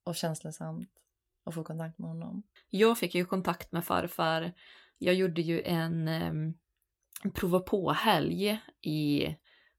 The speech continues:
Speaker 2: andlighet eller inom det mediala där man fick testa på healing och testa på att ta kontakt med andra sidan och såna saker. Och det här var ju tvåtusen sjutton. Det var ju, alltså herregud, det var en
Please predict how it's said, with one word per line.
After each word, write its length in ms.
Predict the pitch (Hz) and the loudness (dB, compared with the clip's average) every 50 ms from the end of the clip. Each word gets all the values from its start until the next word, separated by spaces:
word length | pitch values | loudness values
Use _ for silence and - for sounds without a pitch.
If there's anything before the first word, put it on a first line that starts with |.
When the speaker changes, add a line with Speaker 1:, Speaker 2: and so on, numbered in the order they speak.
| _ _ - | _ _ -6
Speaker 2:
andlighet 880 | 202 196 175 160 156 147 165 170 156 151 160 - 180 196 196 175 - - | -2 0 0 0 0 0 -2 -2 -4 -4 -4 -4 -4 -2 -2 -4 -2 -2
eller 560 | 170 165 160 160 160 160 160 160 - - - | 0 0 2 2 2 2 0 -2 -4 -4 -2
inom 520 | 175 170 170 170 165 165 165 170 165 175 165 | 0 0 2 2 0 0 0 0 0 0 2
det 80 | 180 | 2
mediala 680 | 170 165 165 156 156 196 185 175 160 156 160 - 165 | 2 2 2 0 0 2 2 4 4 4 2 2 0
där 120 | 160 160 160 | 0 0 0
man 180 | 156 165 165 - | -2 -2 -4 -4
fick 140 | - - - | -4 -6 -4
testa 200 | - 160 - - | -6 -6 -6 -6
på 140 | - - - | -6 -6 -4
healing 760 | 170 - 220 220 220 226 226 208 208 214 214 214 214 202 190 | -2 0 0 2 4 4 4 4 4 4 2 2 0 -2 -2
och 160 | 180 170 170 | -2 -4 -4
testa 200 | - 165 - 165 | -6 -8 -8 -8
på 120 | 160 - - | -6 -6 -6
att 100 | - - | -4 -4
ta 80 | 165 | -4
kontakt 360 | 156 - 160 156 - 156 - | -4 -4 -4 -6 -6 -8 -6
med 120 | - 160 - | -4 -2 -2
andra 220 | 190 185 151 160 | 0 0 0 -2
sidan 540 | 170 - 220 220 208 202 196 175 190 196 202 | -2 -2 -2 -2 0 0 2 2 2 2 0
och 60 | 220 | 0
såna 180 | - 185 170 180 | -2 -2 -2 0
saker. 380 | 175 170 165 165 - - - 170 | 0 0 -2 -2 0 -2 0 0
Och 60 | 175 | 0
det 80 | 170 190 | 0 2
här 140 | 196 196 | 2 2
var 100 | 180 160 | 2 2
ju 80 | 160 160 | 0 -2
tvåtusen 460 | 160 - - 165 - - - - 156 | -2 -4 -6 -6 -6 -6 -8 -8 -8
sjutton. 800 | 156 - - 220 - _ _ _ - 190 185 190 208 240 285 294 - - 175 170 160 | -6 -6 -6 -6 -6 _ _ _ 0 2 2 4 2 0 -4 -8 -8 -8 -4 2 6
Det 240 | 208 208 208 208 196 | 6 8 8 8 6
var 320 | 175 165 160 151 151 147 | 4 4 4 6 6 6
ju, 600 | 147 151 147 147 147 143 139 139 139 135 131 127 147 - - _ _ _ _ _ _ _ | 6 6 6 6 6 6 4 4 2 2 0 0 -4 -6 -8 _ _ _ _ _ _ _
alltså 460 | - 156 139 135 - - - 156 160 156 | -4 -4 -2 -2 -4 -4 -2 -2 -2 -4
herregud, 1300 | - - - 208 170 147 143 143 143 - 127 127 123 170 160 - 202 165 - - - - - - - 165 - - - _ _ - | -4 -4 -2 0 0 0 0 -2 -2 -2 -2 -2 -2 -4 -4 -2 -2 -2 -2 -2 -8 -6 -4 -4 -4 -4 -4 -8 -12 _ _ -10
det 200 | - 165 175 180 | -4 2 2 2
var 160 | 160 156 156 | 4 2 2
en 160 | 156 147 147 | 0 0 -2